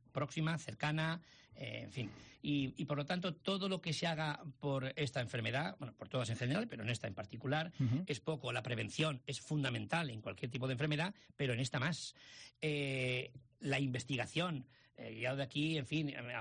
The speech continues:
Speaker 1: me gustaría que, que la nueva administración, y me consta que así va a ser, eh, le van a dedicar mucho, mucha atención a esta, esta problemática. Y por lo tanto, lo vamos a ver desde la perspectiva del acceso a la, a los medicamentos, que eso es tan,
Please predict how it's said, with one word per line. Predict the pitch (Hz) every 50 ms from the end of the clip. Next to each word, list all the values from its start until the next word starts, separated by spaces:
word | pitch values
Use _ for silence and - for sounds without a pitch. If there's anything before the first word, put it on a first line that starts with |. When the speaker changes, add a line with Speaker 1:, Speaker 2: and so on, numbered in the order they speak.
| - - - - 139 131 - - - -
Speaker 1:
me | - 127
gustaría | 123 123 117 - - - 117 151 165 156 151 160 170
que, | 165 - 143 131 123 - - 127
que | - 127
la | 113 120 120
nueva | 127 135 139
administración, | 135 135 135 135 127 - 135 123 139 214 202 175 -
y | - 143
me | 127 120 117
consta | 139 175 170 - - 110
que | - -
así | - - - 170 151
va | 120 110
a | -
ser, | - 156 139 147 156 165 - - - - - - - -
eh, | - 143 143 135 127 131 127 127 131 -
le | - 131 123
van | 131 151 151
a | 151
dedicar | 139 135 135 135 131 143 135 -
mucho, | - 131 135 165 180 - - 165 165 165 - _ _
mucha | 120 123 143 147 - 147 135
atención | - - 120 107 - 131 135 135 135 135 - - - - _ -
a | 131 120
esta, | 113 - - 113 117 - -
esta | 113 107 - - 104
problemática. | 107 104 104 101 98 101 107 117
Y | 139
por | 160
lo | 170 170
tanto, | 180 175 160 180 196 - - - - -
lo | - 165
vamos | 156 165 170 160
a | 160 160
ver | 165 180 175
desde | 160 156 147
la | 151 131
perspectiva | - 147 - - 131 120 - 160 170 160 170 175 165 - - - -
del | - 139 139 131
acceso | 123 - - 160 160 - - 180 170
a | 165 156 147
la, | 143 139 135 131 139
a | - 135
los | 127 107
medicamentos, | 120 117 110 107 101 110 147 175 170 - 143 117 -
que | - 104
eso | 98 117 127
es | 117 -
tan, | - 123 120 113